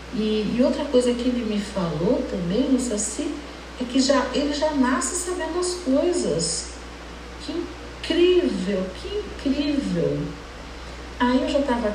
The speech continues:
cansada, eu falei: "Ah, obrigada, seu saci. Eu quero só voltar pra casa, me ajuda a voltar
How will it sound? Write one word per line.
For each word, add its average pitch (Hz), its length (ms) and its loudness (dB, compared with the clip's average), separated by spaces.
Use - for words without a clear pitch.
cansada, 233 580 0
eu 220 140 -4
falei: 240 440 0
"Ah, 185 240 0
obrigada, 180 540 0
seu 175 220 -2
saci. 196 500 -2
Eu 214 240 0
quero 247 200 2
só 320 260 0
voltar 240 380 0
pra 190 180 -4
casa, 233 280 0
me 208 140 -2
ajuda 208 340 -2
a - 20 -2
voltar 180 360 -2